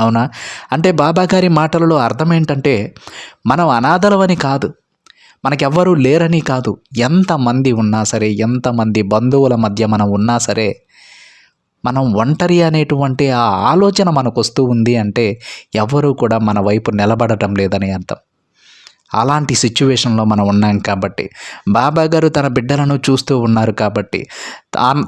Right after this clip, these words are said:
తన బిడ్డలకు ఏ ఒక్కరూ కూడా సాయం అందించడానికి చేయూతనివ్వడం లేదు కాబట్టే బాబా గారు ఈ మాట అంటూ ఉన్నారు, "బిడ్డ, నువ్వు ఒంటరితనాన్ని అనుభవిస్తూ ఉన్నావు కదా" అని.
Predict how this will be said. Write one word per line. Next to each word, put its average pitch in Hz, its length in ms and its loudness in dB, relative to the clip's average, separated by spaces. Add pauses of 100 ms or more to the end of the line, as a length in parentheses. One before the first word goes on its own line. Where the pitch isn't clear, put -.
తన 131 140 0
బిడ్డలకు 151 500 0
ఏ 135 220 4
ఒక్కరూ 175 400 2
కూడా 151 260 0
సాయం 147 400 2
అందించడానికి 123 680 0
చేయూతనివ్వడం 120 880 0
లేదు 110 220 0
కాబట్టే 104 500 -2
బాబా 104 300 -2
గారు 104 220 -2
ఈ 101 40 -2
మాట 98 300 -4
అంటూ 101 240 -4
ఉన్నారు, 98 400 -6
"బిడ్డ, 98 280 -6 (500)
నువ్వు 95 200 0
ఒంటరితనాన్ని 101 720 -2
అనుభవిస్తూ 101 580 -2
ఉన్నావు 95 300 -2
కదా" 95 240 -4
అని. 95 180 -8